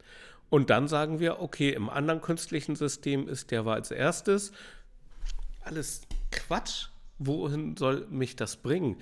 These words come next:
Das bringt mich nur dazu, dass ich Angst hab, dass ich traurig bin, dass ich wütend bin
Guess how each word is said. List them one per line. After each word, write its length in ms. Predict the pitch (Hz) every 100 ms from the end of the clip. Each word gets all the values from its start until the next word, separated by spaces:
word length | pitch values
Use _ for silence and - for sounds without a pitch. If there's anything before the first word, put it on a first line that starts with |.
| - - -
Das 140 | -
bringt 260 | 131 131 127
mich 240 | 120 -
nur 240 | 127 131
dazu, 560 | 156 147 - - 170 175 - - -
dass 200 | 123 -
ich 160 | 107 -
Angst 400 | - 98 - -
hab, 240 | 151 165 - - -
dass 160 | - 107
ich 140 | 113
traurig 480 | - - 98 110 -
bin, 280 | 151 165 185
dass 160 | 104 110
ich 280 | 101 -
wütend 380 | 110 127 - 143
bin 240 | 147 170